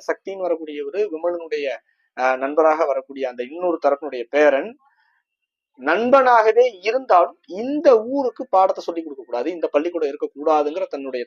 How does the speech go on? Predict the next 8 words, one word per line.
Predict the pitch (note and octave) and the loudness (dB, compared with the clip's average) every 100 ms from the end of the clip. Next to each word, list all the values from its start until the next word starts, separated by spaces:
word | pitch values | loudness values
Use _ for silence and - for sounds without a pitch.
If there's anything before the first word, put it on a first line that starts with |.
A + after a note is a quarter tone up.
| B2+ | -2
தாத்தாவுடைய | B2 - C#3 A#2+ A#2 | -2 0 -4 -4 -8
கனவை, | A#2 A#2 C3+ G#3+ | -10 -12 -10 -10
தன்னுடைய | D3 C3+ B2 | -12 -8 -6
அப்பாவுடைய | A#2 C#3 C3+ A#2+ G#2+ | -4 -4 -4 -4 -6
ஆசையை | A#2+ - B2 A3 _ _ - | -6 -6 -8 -8 _ _ -12
அதே | G2+ A#2+ C#3 A#3 C#4 B3+ | 0 2 6 8 8 6
பக்தியின் | - - G3+ F#3 D#3 | 2 -4 -6 -6 -4
பெயரால, | B2+ A#2+ A#2 A#2 F#3 | 0 2 2 4 6